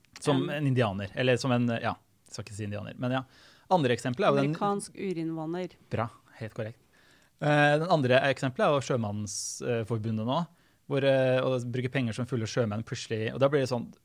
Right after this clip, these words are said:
Speaker 1: tar dere nær av det?
Speaker 2: Nei,
Speaker 1: Det,
Speaker 2: men
Speaker 1: det,
Speaker 2: den
Speaker 1: det er
Speaker 2: har
Speaker 1: en
Speaker 2: jeg
Speaker 1: rar
Speaker 2: også, jeg har
Speaker 1: debatt
Speaker 2: også
Speaker 1: igjen. Ja.
Speaker 2: fått e-post om det.
Speaker 1: Ja.
Speaker 2: Vær så snill å ikke skri-, bruk det begrepet noe mer, for at
Speaker 1: Ja.
Speaker 2: vi sjømenn er faktisk ikke noe mer full enn alle dere andre, og
Speaker 1: Nei, nei,
Speaker 2: etter
Speaker 1: nei.
Speaker 2: det har jeg faktisk sluttet å bruke det.
Speaker 1: Ja, ja.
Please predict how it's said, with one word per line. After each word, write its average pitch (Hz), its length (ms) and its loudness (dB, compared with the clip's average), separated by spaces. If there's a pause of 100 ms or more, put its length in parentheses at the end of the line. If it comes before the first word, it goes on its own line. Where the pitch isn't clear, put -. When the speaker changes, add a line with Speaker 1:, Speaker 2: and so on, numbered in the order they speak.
(340)
Speaker 1:
tar 117 160 -2
dere 120 160 2
nær 98 140 -6
av 110 60 -14 (120)
det? 123 220 -4 (220)
Speaker 2:
Nei, 135 120 2
Speaker 1:
Det, 294 60 2
Speaker 2:
men 285 140 2
Speaker 1:
det, 269 100 -4
Speaker 2:
den 226 160 4
Speaker 1:
det 208 100 6
er - 40 6
Speaker 2:
har 302 120 6
Speaker 1:
en 254 60 4
Speaker 2:
jeg - 20 2
Speaker 1:
rar 147 60 4
Speaker 2:
også, - 140 6
jeg - 0 -
har 269 180 6
Speaker 1:
debatt 311 80 4
Speaker 2:
også 262 100 2
Speaker 1:
igjen. 127 140 2 (100)
Ja. 151 80 2
Speaker 2:
fått 175 200 -2 (200)
e-post 208 300 -8
om 226 120 -6
det. 226 220 -2 (140)
Speaker 1:
Ja. 151 140 2 (140)
Speaker 2:
Vær 240 300 -2
så 262 80 -10
snill 240 280 -10
å - 120 -8
ikke 226 320 -8
skri-, 190 520 -6
bruk 202 440 -8
det 165 180 -2 (160)
begrepet 165 480 -4
noe 160 140 -4
mer, 156 180 -2
for 202 160 -10
at 190 60 -6
Speaker 1:
Ja. 151 220 -4
Speaker 2:
vi 190 320 -6
sjømenn 165 520 -4
er 175 160 -4
faktisk - 360 -14 (100)
ikke 151 160 -6
noe 160 80 -4
mer 165 160 -4
full 170 400 -6
enn 170 380 -4
alle 180 280 -8
dere 175 300 -6
andre, 180 300 -2
og 180 60 -2
Speaker 1:
Nei, 165 120 4
nei, 156 80 2
Speaker 2:
etter 131 120 2
Speaker 1:
nei. - 60 0
Speaker 2:
det 208 80 4
har 226 140 6
jeg 190 120 0
faktisk 220 420 -10
sluttet - 340 -10
å 143 80 -10
bruke - 360 -14
det. - 80 -4
Speaker 1:
Ja, 151 120 4
ja. 143 120 -4